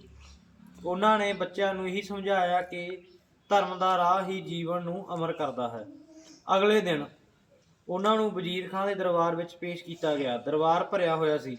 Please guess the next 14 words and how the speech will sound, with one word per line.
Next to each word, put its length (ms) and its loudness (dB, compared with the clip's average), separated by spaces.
ਕਾਜ਼ੀ, 500 -2
ਮੁੱਲਾ, 460 0
ਅਧਿਕਾਰੀ 460 0
ਅਤੇ 160 -6
ਹੋਰ 220 0
ਬੇਅੰਤ 480 -2
ਲੋਕ 500 -4
ਦਰਬਾਰ 360 4
ਵਿੱਚ 160 -2
ਹਾਜ਼ਰ 320 0
ਸਨ। 260 -12
ਵਜ਼ੀਰ 440 -8
ਖਾਂ 280 -4
ਨੇ 300 -8